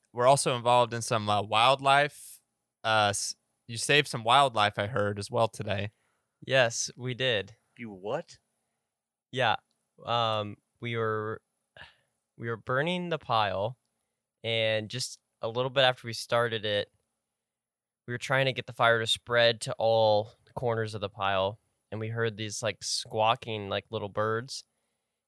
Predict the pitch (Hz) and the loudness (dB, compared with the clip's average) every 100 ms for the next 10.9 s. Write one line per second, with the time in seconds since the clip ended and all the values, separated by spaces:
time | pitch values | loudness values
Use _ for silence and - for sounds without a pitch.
0 | _ - 107 104 - 127 226 131 - - | _ -6 -2 0 0 2 2 2 2 4
1 | 131 131 120 113 - - - - _ - | 4 4 4 2 2 -8 -14 -20 _ -18
2 | 226 160 - - - 185 175 - 160 156 | -12 -8 -6 -4 2 2 2 -2 0 2
3 | 160 - 135 143 139 131 127 _ _ _ | 2 2 2 4 4 4 2 _ _ _
4 | - 120 131 131 135 131 - 120 113 - | -8 2 2 2 0 0 2 0 0 -4
5 | _ _ _ _ _ _ _ _ _ _ | _ _ _ _ _ _ _ _ _ _
6 | 131 135 139 113 98 101 - - - - | 0 2 0 -2 -8 -8 -10 -12 -20 -16
7 | 135 139 123 131 117 - - 127 117 143 | -8 -6 0 2 2 2 -2 0 0 0
8 | 156 160 - 139 131 120 - - 127 127 | 0 0 0 0 0 -2 -4 -2 0 0
9 | 117 104 98 107 - _ _ - 135 123 | -4 -6 -6 -8 -16 _ _ -10 -10 -4
10 | 143 147 139 131 135 139 104 104 | 0 0 0 0 0 0 -4 -4